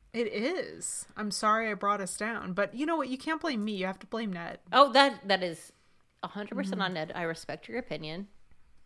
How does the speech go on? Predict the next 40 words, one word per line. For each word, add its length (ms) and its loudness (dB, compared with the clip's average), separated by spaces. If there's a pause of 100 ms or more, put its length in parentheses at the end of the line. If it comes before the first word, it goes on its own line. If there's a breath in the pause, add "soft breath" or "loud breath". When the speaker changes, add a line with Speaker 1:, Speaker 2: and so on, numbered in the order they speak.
(340)
Speaker 1:
Thank 200 -8
you. 220 -12 (240)
Speaker 2:
You 180 -6
are 80 0
Speaker 1:
I 60 -4
respect 400 0
Speaker 2:
valid. 20 -10
Speaker 1:
you. 240 -8 (340 loud breath)
Speaker 2:
So 420 2 (140)
I 240 4
almost 340 8
hate 120 2
to 100 0
ask 320 4
this 420 -4
as 140 -2
we 120 0
move 220 0
into 420 -4 (100)
the 80 -8
final 400 -2
moments 560 -4
of 160 -8
this 160 -8
podcast 720 -8
that 120 -6
I 100 -4 (260)
Speaker 1:
Mm-hmm. 180 -2
Speaker 2:
can't 200 0
believe 320 -6
anyone 440 -8
will 120 -8
still 300 -2
be 140 -2
listening 440 -8
to 400 -8
after 240 -2
our 320 4
<laughs> 0 -
hijinks. 580 0